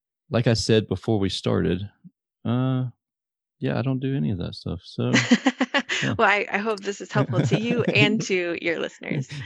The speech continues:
Speaker 1: Yeah, it totally is. So, um, uh, you had mentioned before, what's the best,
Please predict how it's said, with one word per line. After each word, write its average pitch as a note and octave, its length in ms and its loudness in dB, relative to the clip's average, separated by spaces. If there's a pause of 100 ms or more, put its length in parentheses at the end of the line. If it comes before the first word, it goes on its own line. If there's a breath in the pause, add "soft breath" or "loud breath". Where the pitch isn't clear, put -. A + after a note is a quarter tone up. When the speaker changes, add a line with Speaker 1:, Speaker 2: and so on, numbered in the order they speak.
Speaker 1:
Yeah, E3 200 4
it F#2 100 -4
totally B2 320 6
is. A#2 160 6 (220 loud breath)
So, C3 340 6
um, B2+ 500 4 (500)
uh, G#2+ 420 4 (100)
you C#3 260 2
had D3 220 4
mentioned B2 340 4
before, G#2 640 0
what's C#3 240 -2
the - 80 -4
best, B2+ 280 0